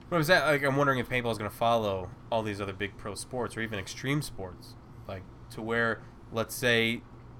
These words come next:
eventually Monster gets in, Red Bull, GoPro, whatever starts getting in, and, and money starts coming into the sport. Does, should the money go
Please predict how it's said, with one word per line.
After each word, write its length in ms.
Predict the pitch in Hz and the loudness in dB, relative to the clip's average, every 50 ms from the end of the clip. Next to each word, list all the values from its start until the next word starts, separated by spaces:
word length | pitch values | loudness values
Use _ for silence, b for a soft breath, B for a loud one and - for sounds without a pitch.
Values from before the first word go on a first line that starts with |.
| - - | -10 -6
eventually 720 | - 113 110 104 117 117 123 123 - - 120 113 107 107 107 | -4 -4 0 4 4 4 4 2 -2 -2 0 0 2 0 0
Monster 500 | 104 101 101 101 107 110 - - - 113 104 | 0 2 2 4 4 2 0 -2 -6 -6 -4
gets 260 | 107 110 104 - - | -4 -4 -4 -4 -4
in, 240 | 110 107 104 104 101 | -2 -2 0 0 0
Red 220 | 104 101 101 101 | 0 -2 -2 -2
Bull, 340 | 107 104 104 107 104 101 - - B B B B B B B B - 104 | -2 -2 0 0 -2 -4 -6 -10 B B B B B B B B -8 -2
GoPro, 560 | 107 113 110 110 - - 117 110 110 110 107 104 | 0 2 2 2 2 2 2 4 4 4 4 4
whatever 380 | 104 110 117 135 139 135 113 | 4 4 4 4 4 4 2
starts 240 | 104 - 117 104 - | 0 -2 -4 -6 -6
getting 240 | - 117 104 104 110 | -4 -6 -4 -2 0
in, 280 | 135 151 143 120 110 107 | 2 2 2 2 0 -2
and, 340 | - - 107 107 107 107 - - - | -4 -6 -6 -6 -6 -6 -8 -10 -8
and 180 | 120 113 110 107 | -6 -4 -2 0
money 260 | 113 131 175 185 160 | 0 0 2 2 0
starts 300 | - - 127 117 113 - | -2 0 -2 -2 -2 -2
coming 260 | - - 117 113 113 | -4 -4 -4 -2 -2
into 220 | 135 151 143 - | -4 -4 -4 -4
the 80 | 123 - | -6 -6
sport. 480 | - - - 165 170 156 123 117 - B B B B B B B B B B B B B - - - - - - | -6 -6 -2 2 4 4 4 2 0 B B B B B B B B B B B B B -18 -18 -18 -16 -10 -6
Does, 220 | 120 113 113 117 - | -4 -4 -4 -4 -6
should 280 | - - - 131 120 | -8 -6 -4 -4 -2
the 80 | 117 113 | -2 0
money 240 | 110 113 120 123 117 | 0 2 0 0 0
go 520 | 107 113 110 110 113 120 135 143 160 156 | 0 2 2 4 4 4 2 0 0 -2